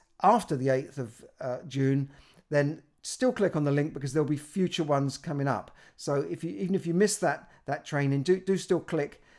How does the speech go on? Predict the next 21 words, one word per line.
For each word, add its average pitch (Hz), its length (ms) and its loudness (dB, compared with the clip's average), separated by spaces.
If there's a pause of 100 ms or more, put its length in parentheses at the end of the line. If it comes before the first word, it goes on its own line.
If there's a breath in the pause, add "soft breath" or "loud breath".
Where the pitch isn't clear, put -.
(160 soft breath)
and, 131 320 -4
and 135 220 -2
register 139 480 2
for 131 400 0 (160 loud breath)
the 143 100 -2
next 156 340 0
one 131 340 -2
that, 143 160 -12
that's 143 180 -14
coming 131 260 -4
up. 98 200 -8 (160 loud breath)
Okay, 156 240 0
thanks 202 300 0
a 170 40 -2
lot 165 300 4 (120)
and 151 320 -2
see - 180 -2
you 190 80 4
soon. 160 360 2
Have 170 160 -2
a, 156 160 2